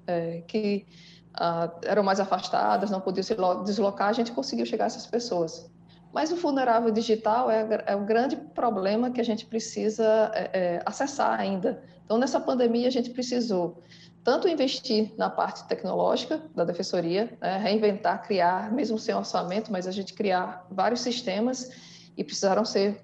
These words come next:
rápidos e ágeis, como, por exemplo, o site da Defensoria, hoje, eh, ele é acessível pelo celular. Ele é todo móvel, né? Então, eh, e com noventa e três por cento de acessibilidade.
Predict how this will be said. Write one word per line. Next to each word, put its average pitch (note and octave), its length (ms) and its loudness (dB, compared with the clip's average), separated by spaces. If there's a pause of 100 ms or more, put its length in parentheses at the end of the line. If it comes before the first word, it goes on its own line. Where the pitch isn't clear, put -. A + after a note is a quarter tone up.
(140)
rápidos G#3 460 0
e F#3+ 80 2
ágeis, F3+ 420 2
como, F#3+ 260 -4
por G3+ 200 0
exemplo, G3 540 -2
o C4+ 80 0
site - 420 0
da F#3 100 2
Defensoria, G3+ 720 0
hoje, A#3 580 4
eh, G3+ 340 0
ele G3+ 140 0
é - 20 4
acessível A3+ 1080 0
pelo A3 160 4
celular. G#3+ 720 0 (500)
Ele F#3 140 2
é F#3+ 40 2
todo G#3 300 4
móvel, F#3 500 4
né? F#3+ 280 0
Então, G#3+ 340 2 (240)
eh, F3+ 640 2
e A3+ 100 0
com C4+ 180 2
noventa A#3+ 340 4
e A#3+ 60 4
três A#3 200 2
por A#3+ 140 -4
cento B3 320 0
de G#3+ 80 0
acessibilidade. F#3+ 920 -2